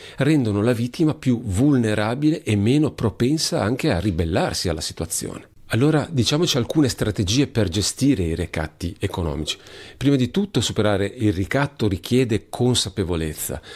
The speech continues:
strategie legali a volte, anche psicologiche, e anche una bella rete di supporto solida. E allora adesso te ne indico alcune. Ti ricordo che alla fine, eh, del video potrai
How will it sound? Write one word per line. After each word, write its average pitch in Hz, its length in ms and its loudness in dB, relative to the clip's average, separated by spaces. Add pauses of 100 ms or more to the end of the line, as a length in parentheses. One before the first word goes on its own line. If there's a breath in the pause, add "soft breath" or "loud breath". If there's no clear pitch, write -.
(160 loud breath)
strategie 117 680 0
legali 110 460 0
a 80 40 -2
volte, 113 400 0
anche 131 220 0
psicologiche, 90 760 -2 (260 loud breath)
e - 100 0
anche 214 360 0 (260 loud breath)
una 139 240 4
bella 147 320 2
rete 113 280 0
di 95 60 -2
supporto 98 580 -2
solida. 82 520 -2 (340 loud breath)
E 143 80 0
allora 165 280 2 (160 loud breath)
adesso 156 340 2
te 123 100 -2
ne 117 80 2
indico 135 500 2
alcune. 92 640 -2 (160)
Ti 104 100 2
ricordo 107 460 2
che 98 320 0
alla 85 300 -4
fine, 113 640 0
eh, 85 360 0
del 87 180 0
video 107 380 2
potrai 90 500 -2